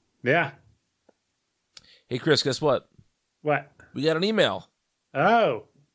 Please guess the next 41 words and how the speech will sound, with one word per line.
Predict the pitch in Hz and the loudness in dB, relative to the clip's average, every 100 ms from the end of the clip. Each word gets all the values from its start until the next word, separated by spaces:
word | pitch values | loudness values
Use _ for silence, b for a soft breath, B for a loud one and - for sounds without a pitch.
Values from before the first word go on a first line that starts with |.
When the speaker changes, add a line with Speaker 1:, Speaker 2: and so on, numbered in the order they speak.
| _ _ 226 _ | _ _ _ _
Speaker 1:
all | 143 135 | -6 -2
right. | 151 165 - _ _ _ _ | -2 -4 -10 _ _ _ _
Speaker 2:
This | 101 120 | -8 -6
is | - | -2
from | 135 | 0
Mark. | 123 143 165 - - - _ _ _ _ _ | 2 2 2 0 -8 -20 _ _ _ _ _
It | |
says, | - 98 | -16 -8
"Love | 110 135 | -6 -4
the | 135 | -4
podcast. | 139 151 147 107 90 - | -4 -2 -4 -6 -8 -10
Here's | 101 101 | -10 -10
a | |
question | - 101 98 - 92 - - - | -10 -10 -10 -10 -10 -12 -18 -18
slash | - 101 101 - | -12 -10 -8 -8
discussion | 110 - 107 90 | -8 -6 -8 -8
item | 76 95 92 | -8 -8 -8
for | 101 | -10
this | 104 | -8
week. | 120 98 - - b b b _ | -8 -8 -10 -20 b b b _
I | - | -6
think | 123 156 | -6 -8
the | 123 | -6
best | 135 147 151 | -4 -4 -6
approach | 143 - 131 127 - | -2 0 0 -2 -6
to | 120 | -8
the | 113 | -6
trade | - 117 104 | -2 -4 0
deadline | 107 101 104 | 0 0 -2
would | 101 | -2
be | 92 104 | -4 -6
to | - 110 104 - | -4 -2 -2 -2
unshackle | 101 104 - 113 - | -2 -2 -2 -4 -4
the | 110 | -6
team | 110 113 104 101 101 b b b - | -6 -4 -2 -2 -4 b b b -4
from | 110 | -2
this | 110 | 0
past | - 117 110 - - | -2 -2 -4 -8 -6
offseason's | 110 104 - 98 98 | -6 -4 -6 -6 -6
poor | - - 92 | -6 -6 -6
signings. | - 65 62 52 52 - | -6 -10 -10 -14 -14 -16